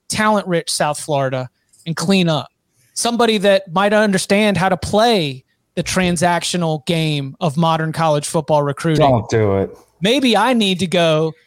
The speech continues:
Speaker 1: to Texas A T M, and maybe I need to get James Coley, tight ends coach and recruiting ace,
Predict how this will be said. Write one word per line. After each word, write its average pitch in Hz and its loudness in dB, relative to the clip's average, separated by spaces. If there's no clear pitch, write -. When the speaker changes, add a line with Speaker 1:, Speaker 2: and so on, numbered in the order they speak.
Speaker 1:
to 175 -4
Texas 196 -2
A 185 2
T 185 0
M, 156 0
and 180 0
maybe 220 0
I 208 0
need 208 0
to 185 -4
get 170 0
James 190 0
Coley, 165 0
tight 190 0
ends 190 0
coach 156 -2
and 170 -8
recruiting 175 0
ace, 180 -4